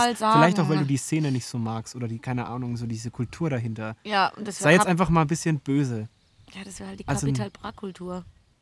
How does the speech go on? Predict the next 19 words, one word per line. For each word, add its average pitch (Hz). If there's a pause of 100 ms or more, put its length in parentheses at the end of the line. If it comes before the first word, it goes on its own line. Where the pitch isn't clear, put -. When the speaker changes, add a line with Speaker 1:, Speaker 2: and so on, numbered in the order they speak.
(720)
Speaker 1:
das 117
ist -
ja 156
dann 160
Deutschrap 127
Speaker 2:
Ja, 247
Speaker 1:
eigentlich. 269
Speaker 2:
nee, -
aber 247
Deutschrap 254
an 240
sich, -
ich -
hab 254
ja, 262
ich -
mag 226
Deutschrap 175
eigentlich. 170